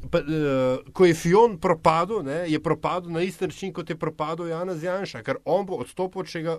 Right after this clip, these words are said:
če ga obtožijo. So ga obtožili, ni odstopil, ne. Eh, morajo doka-, ne, ne, hočem reči, vsi te, em, stvari, vsi te poteze, ki bi človek rekel, da je ena velika razvita zahodna demokracija, da jih ima majčkeno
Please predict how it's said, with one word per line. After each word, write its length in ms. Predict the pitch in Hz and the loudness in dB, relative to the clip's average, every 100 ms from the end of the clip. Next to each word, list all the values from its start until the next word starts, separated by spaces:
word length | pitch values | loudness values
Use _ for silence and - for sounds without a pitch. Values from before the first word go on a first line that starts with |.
| - | -8
če 160 | - | -8
ga 100 | 170 | -2
obtožijo. 500 | 160 - 208 175 113 | -2 2 4 4 2
So 160 | - 123 | -4 -4
ga 80 | 120 | -6
obtožili, 480 | - 156 151 180 - | -4 -4 -4 -4 -6
ni 200 | 151 190 | -4 -2
odstopil, 560 | 160 - 120 110 82 | -2 -2 -4 -4 -8
ne. 180 | 78 127 139 _ - - | -4 -4 -4 _ -20 -18
Eh, 180 | - 113 | -10 -6
morajo 400 | 123 135 139 143 | -4 -2 -2 -2
doka-, 300 | 139 - 151 | -4 -4 -4
ne, 340 | 147 139 127 135 - | -4 -4 -6 -6 -10
ne, 120 | - 147 - - | -10 -10 -12 -20
hočem 300 | - 185 202 | -4 -4 -2
reči, 200 | 196 190 - | -4 -6 -6
vsi 480 | 131 - - 254 269 269 | -8 -8 -8 -2 -2 -2
te, 200 | - 226 220 165 - - _ _ _ - _ _ - | -10 -10 -8 -10 -12 -20 _ _ _ -20 _ _ -12
em, 420 | 147 139 135 131 123 - - _ | -4 -2 -2 -4 -6 -12 -20 _
stvari, 720 | - - - 151 147 139 175 139 135 - _ - | -20 -20 -14 -4 -2 -2 -6 -12 -16 -20 _ -20
vsi 360 | - 123 - 220 | -12 -12 -8 -10
te 220 | - 208 196 | -8 -10 -6
poteze, 720 | - 156 - 202 202 190 160 | -4 -2 0 -2 0 -4 -6
ki 320 | - - 185 156 - | -8 -8 -8 -8 -12
bi 180 | - 127 | -10 -8
človek 420 | 135 - 208 214 175 | -8 -4 -4 -4 -4
rekel, 320 | 151 151 196 | -4 -6 -6
da 120 | 160 | -2
je 160 | 147 135 | -2 -2
ena 220 | 175 156 110 | -2 -2 -4
velika 460 | 90 139 190 - 131 | -2 0 0 0 -2
razvita 420 | 110 123 180 160 | 0 -2 -4 -2
zahodna 380 | 123 110 156 170 | -2 -4 -4 -4
demokracija, 640 | 165 135 123 113 - 180 | -6 -8 -10 -10 -4 -4
da 100 | 143 | -2
jih 100 | 147 | -6
ima 120 | 135 | -6
majčkeno 480 | 117 131 165 - 131 | -6 -6 -8 -8 -8